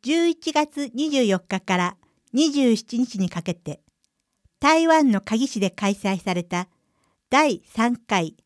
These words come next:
アイエーアールビーエーアンダー十五軟式野球アジア大会に北海道選抜チームの一員として出場し、チームの準優勝に貢献した選手が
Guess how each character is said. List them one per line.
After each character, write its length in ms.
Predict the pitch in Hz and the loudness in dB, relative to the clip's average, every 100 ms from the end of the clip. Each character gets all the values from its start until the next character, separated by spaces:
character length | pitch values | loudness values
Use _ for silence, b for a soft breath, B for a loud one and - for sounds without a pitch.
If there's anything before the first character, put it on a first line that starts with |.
| _ _ _ _ | _ _ _ _
ア 140 | 226 285 | 0 0
イ 240 | 302 285 | 2 0
エ 180 | 277 - | 0 0
ー 200 | 254 247 | 0 0
ア 40 | |
ー 40 | 254 | 2
ル 160 | 240 | 0
ビ 300 | 185 214 214 | -2 -2 0
ー 120 | 208 170 | 0 -2
エ 20 | |
ー 60 | - _ _ _ _ _ | -6 _ _ _ _ _
ア 180 | 214 277 | 0 2
ン 160 | 311 | 2
ダ 260 | 269 262 269 | 2 0 0
ー 60 | 220 | 0
十 260 | 254 240 | 2 2
五 200 | 175 160 _ - | 0 -6 _ -2
軟 220 | 220 277 | 2 2
式 320 | 294 - 254 | 0 -8 -2
野 140 | 254 240 | 0 0
球 240 | - 247 | 0 2
ア 100 | 208 | 2
ジ 160 | 196 233 | 4 2
ア 100 | 233 | 2
大 280 | 233 220 214 | 2 0 -2
会 320 | - 139 - _ - | -8 -10 -10 _ -8
に 200 | 185 180 b b b b b | -6 -6 b b b b b
北 140 | 240 233 | -2 -2
海 220 | - 349 | 0 0
道 160 | 269 190 | 2 0
選 260 | - 262 269 | 2 2 4
抜 300 | 302 - - | 2 -4 -4
チ 180 | 285 | 2
ー 20 | 254 | 4
ム 100 | 196 | 4
の 120 | 160 | 2
一 240 | 160 - | -2 2
員 140 | 240 233 | 4 4
と 180 | 220 | 4
し 80 | 214 | 4
て 160 | - 214 | 2 0
出 240 | - 226 | 0 -2
場 240 | 196 202 196 | 2 2 2
し、 240 | - 196 _ _ _ _ _ _ - | -4 -8 _ _ _ _ _ _ -4
チ 140 | 339 330 | 4 6
ー 40 | |
ム 140 | 294 | 6
の 160 | 196 170 | 4 2
準 300 | 156 240 294 | 4 6 8
優 120 | 320 | 6
勝 220 | 302 226 185 | 4 2 2
に 100 | 160 | 0
貢 280 | - 214 | 0 2
献 240 | 214 214 220 | 2 2 2
し 80 | - | 2
た 140 | 202 | -2
選 240 | 208 214 | 0 0
手 160 | 196 147 | 0 -4
が 180 | 151 | -8